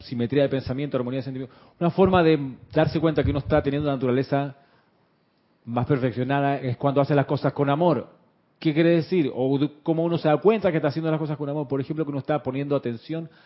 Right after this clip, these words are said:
a los detalles. Cuando tú haces algo poniendo atención a los detalles y se lo quieres dar a alguien,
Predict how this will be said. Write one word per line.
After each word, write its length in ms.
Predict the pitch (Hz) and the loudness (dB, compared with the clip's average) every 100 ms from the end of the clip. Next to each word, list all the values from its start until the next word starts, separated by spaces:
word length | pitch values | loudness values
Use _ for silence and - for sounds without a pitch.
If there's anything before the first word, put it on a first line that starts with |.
| _ | _
a 100 | - | -6
los 180 | 113 107 | -2 -2
detalles. 500 | 101 98 90 78 82 _ _ _ _ _ _ _ _ _ - | -2 -4 -8 -10 -16 _ _ _ _ _ _ _ _ _ -8
Cuando 160 | 127 | -4
tú 140 | 127 165 | 4 4
haces 200 | 156 170 | 4 4
algo 280 | 165 151 | 4 2
poniendo 280 | 139 139 170 | 0 0 0
atención 300 | 156 151 175 | -2 -2 -2
a 60 | 170 | 0
los 100 | 151 | 0
detalles 520 | 135 170 160 143 - | 0 2 2 0 -2
y 100 | 123 | -4
se 120 | 143 | -2
lo 100 | 127 | -2
quieres 200 | 127 160 | 0 0
dar 160 | 143 156 | 2 2
a 120 | 147 | 4
alguien, 420 | 170 156 139 160 | 4 2 -2 -6